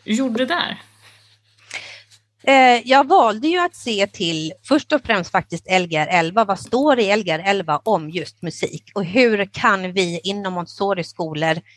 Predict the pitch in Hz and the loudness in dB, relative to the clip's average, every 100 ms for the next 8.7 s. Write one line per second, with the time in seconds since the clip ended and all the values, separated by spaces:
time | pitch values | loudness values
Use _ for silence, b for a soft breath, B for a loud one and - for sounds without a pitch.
0 | b b b - 170 170 165 _ _ _ | b b b 0 2 2 0 _ _ _
1 | _ 247 202 156 - - 285 - - - | _ 0 2 -2 -10 0 0 0 -4 2
2 | 233 226 _ _ _ _ - 214 202 190 | 2 2 _ _ _ _ -2 0 0 0
3 | 190 - 196 208 208 175 156 - - 196 | -2 0 0 0 2 0 -2 -4 -14 -4
4 | 220 226 180 170 165 127 160 _ - 202 | -4 -2 -2 0 -2 -4 -12 _ -6 -2
5 | 143 135 160 _ - 175 123 131 214 180 | -2 -4 -10 _ -6 -6 -6 -4 -4 -2
6 | 170 277 254 220 - 214 208 185 185 190 | 0 -2 -2 -8 0 0 0 -4 -2 -2
7 | 190 233 202 160 160 147 175 175 _ - | 2 0 0 -2 -4 0 2 2 _ 0
8 | 247 254 247 240 165 147 - | 2 2 0 -2 -4 -6 -8